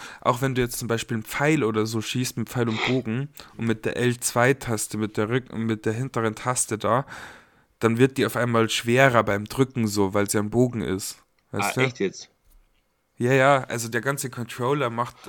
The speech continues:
Speaker 2: Wow, da
Speaker 1: ähm,
Speaker 2: bin ich, ich bin ja,
Speaker 1: sp-
Speaker 2: äh, prädestinierter Auto-, äh, Renn-, äh, Rennspiel-,
Speaker 1: Ja.
Speaker 2: Fahr-, äh, Spieler,
Speaker 1: Ja.
Speaker 2: <laughs> Rennfahrspieler. Ähm, und das würde mich interessieren, wie das, wie das da ist. Bremsen und so, weißt du schon?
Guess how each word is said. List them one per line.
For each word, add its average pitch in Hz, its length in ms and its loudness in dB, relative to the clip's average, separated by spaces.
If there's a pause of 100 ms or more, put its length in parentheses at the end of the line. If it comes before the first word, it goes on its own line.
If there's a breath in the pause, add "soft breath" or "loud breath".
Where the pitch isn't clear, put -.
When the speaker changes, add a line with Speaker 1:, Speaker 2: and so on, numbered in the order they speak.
(100)
Speaker 2:
Wow, 101 380 4
da 92 100 -4
Speaker 1:
ähm, 110 80 -2
Speaker 2:
bin 120 160 4
ich, - 100 -4
ich 131 120 -8
bin 143 100 -4
ja, 147 80 2
Speaker 1:
sp- - 280 -6
Speaker 2:
äh, 120 200 0 (540)
prädestinierter 127 680 -2
Auto-, 120 420 0
äh, 98 180 -4
Renn-, 101 440 -8
äh, 98 120 -10 (420)
Rennspiel-, 101 500 -8
Speaker 1:
Ja. 120 260 6
Speaker 2:
Fahr-, - 60 -2
äh, 104 80 -8
Spieler, 113 380 -4 (180)
Speaker 1:
Ja. 110 200 -2
Speaker 2:
<laughs> - 60 -10
Rennfahrspieler. 117 640 -8 (480 loud breath)
Ähm, 113 460 0 (840)
und 110 280 -6
das 117 100 -8
würde 127 140 -14
mich 113 100 -4
interessieren, 107 260 -8
wie 95 60 -10
das, 104 180 -12 (280)
wie - 60 -20
das 143 200 -12
da 110 120 -4
ist. 95 280 -6
Bremsen 123 400 -2
und 101 120 -8
so, 95 140 -10
weißt 95 240 -6
du - 40 -10
schon? - 100 -10